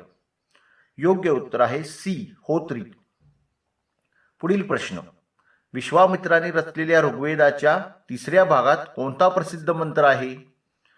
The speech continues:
ए. पुरुष सूक्त, बी. नासदीय सूक्त, सी. गायत्री मंत्र, डी. सूर्य सूक्त.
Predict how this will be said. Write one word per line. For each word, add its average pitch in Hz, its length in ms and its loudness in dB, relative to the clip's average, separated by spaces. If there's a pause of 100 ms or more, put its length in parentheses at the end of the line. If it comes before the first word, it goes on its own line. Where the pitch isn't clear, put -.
(320)
ए. 151 200 -4 (380)
पुरुष 185 220 -2
सूक्त, - 420 -12 (600)
बी. 143 480 -6
नासदीय 123 680 -2
सूक्त, - 360 -8 (520)
सी. - 540 -12 (120)
गायत्री 160 500 2
मंत्र, 123 420 -4 (420)
डी. 143 520 -6 (140)
सूर्य 196 460 -2
सूक्त. - 340 -10